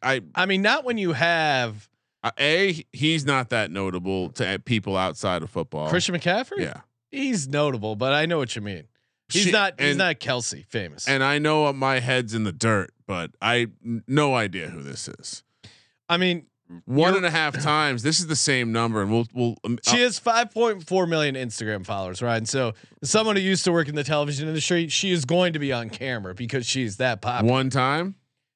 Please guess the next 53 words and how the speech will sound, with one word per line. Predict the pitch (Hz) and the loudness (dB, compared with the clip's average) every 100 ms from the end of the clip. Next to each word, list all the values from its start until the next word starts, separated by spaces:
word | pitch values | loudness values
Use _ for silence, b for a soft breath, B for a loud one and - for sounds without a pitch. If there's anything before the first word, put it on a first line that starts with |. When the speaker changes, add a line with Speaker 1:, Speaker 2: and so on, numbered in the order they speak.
| - | -2
Speaker 2:
One | 175 220 247 | 4 4 4
time, | 196 160 69 110 | 2 0 -2 -4
yeah. | 123 80 - | -4 -4 -2
Speaker 1:
Yeah. | 185 - - | -2 -2 -2
Speaker 2:
At | 156 | 0
what's | 170 185 - | 2 0 0
the | 180 | -4
price? | 143 165 131 - - | 0 0 2 -2 -6
Speaker 1:
Minus | 113 117 135 160 165 | 0 2 4 2 0
one | 165 151 | 0 0
twenty | 135 135 127 120 | 0 0 0 0
under, | 90 101 82 78 - _ | 0 -2 -2 -6 -10 _
one | - 110 113 | -2 0 2
twenty | 110 110 101 | 0 -2 0
to | 90 | -2
win | 90 87 | -2 -4
a | |
hundred. | 80 80 64 58 - _ | -4 -6 -8 -14 -18 _
And | 135 | 2
Speaker 2:
Yeah. | 143 | 2
Speaker 1:
I'm | 156 | 4
actually | 170 170 180 | 0 0 0
gonna | 165 143 | 2 0
couple | - 165 143 135 | 0 0 0 0
this. | 110 101 107 | 0 0 0
I'm | 107 | 0
gonna | 117 | 2
give | 123 117 | 2 0
you | 107 | -2
two | - 127 | 0 0
at | 113 | 0
the | 104 | -2
same | 113 104 | -2 -2
time | 95 107 92 87 | 0 0 0 -2
'cause | - 98 | -4 -2
the | 110 | 2
other | 120 127 | 2 2
one | 117 107 | 2 2
is | 98 87 | 0 -2
Roger | 95 117 131 120 | 2 2 2 -2
Goodell, | 98 92 139 147 127 | -6 -2 2 2 2
our | 113 110 | 0 0
commissioner, | 104 120 160 127 143 90 95 110 | -2 0 2 2 0 -2 -4 -6
Speaker 2:
<laughs> | 156 - _ _ _ _ - | -8 -10 _ _ _ _ 0
Speaker 1:
also | 165 208 202 208 | 4 4 4 4
is | 185 | 6
Speaker 2:
Salute. | 226 | 4
Speaker 1:
set | 208 139 131 - | 4 2 -2 -2
to | 139 | 0
one | 131 139 | 2 2
and | 156 | 2
a | 151 | 0
half. | 123 107 101 139 - | 0 0 0 -2 -6